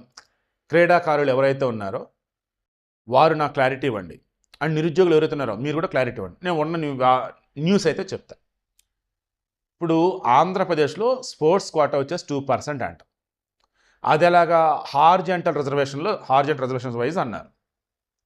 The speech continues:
ఇప్పుడు ఏం చేస్తున్నారు? దానిని త్రీ పర్సెంట్ పెంచారు. జాతీయ, అంతర్జాతీయ స్థాయిలో పథకాలు కనుక పొంది ఉంటే మీకు అసలు ఇంక ఎగ్జామ్ కూడా అవసరం లేదు, డైరెక్ట్గా మీకు రిక్రూట్‌మెంట్ ఇచ్చేస్తారు.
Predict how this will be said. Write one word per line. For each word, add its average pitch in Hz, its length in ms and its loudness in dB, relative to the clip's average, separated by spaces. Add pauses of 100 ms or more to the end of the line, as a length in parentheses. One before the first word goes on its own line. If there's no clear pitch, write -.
(560)
ఇప్పుడు 151 200 -2
ఏం 185 140 2
చేస్తున్నారు? 175 260 0
దానిని 151 380 -2
త్రీ 190 300 -4
పర్సెంట్ 190 440 -2
పెంచారు. 123 320 -8 (2000)
జాతీయ, 180 640 2
అంతర్జాతీయ 175 760 2
స్థాయిలో 165 320 2
పథకాలు 151 380 0
కనుక 165 160 -2
పొంది 143 260 -4
ఉంటే 147 180 -4
మీకు 185 180 -2
అసలు 143 180 -2
ఇంక 123 140 0
ఎగ్జామ్ 123 260 0
కూడా 185 140 4
అవసరం 147 220 -2
లేదు, 95 140 -6
డైరెక్ట్గా 147 320 -2
మీకు 147 140 -6
రిక్రూట్‌మెంట్ 139 400 -8
ఇచ్చేస్తారు. - 400 -16